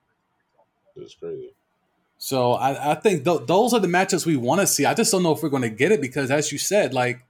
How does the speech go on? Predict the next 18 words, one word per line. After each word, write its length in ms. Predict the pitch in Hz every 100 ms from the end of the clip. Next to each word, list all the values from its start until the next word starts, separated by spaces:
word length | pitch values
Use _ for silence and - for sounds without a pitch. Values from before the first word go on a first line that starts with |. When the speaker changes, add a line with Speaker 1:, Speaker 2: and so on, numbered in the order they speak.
| _ _ _ _ -
Speaker 2:
it's 240 | 151 - _ _ -
come 200 | 175 156
to 120 | 175
this 180 | 147 143
friendly, 880 | - 156 151 143 147 143 135 127 123 _ _ _ _
let's 300 | - 135 -
just 240 | - 143 127
medley 480 | 123 143 143 135 131
together 440 | - 135 127 123
type 300 | 123 139 123
shit. 320 | - 147 131
And 240 | 131 123 120
while 220 | 120 131
that's 240 | 127 123
cool, 420 | - - 160 196
and 140 | 175 127
I 80 | 127
guess 420 | 135 143 -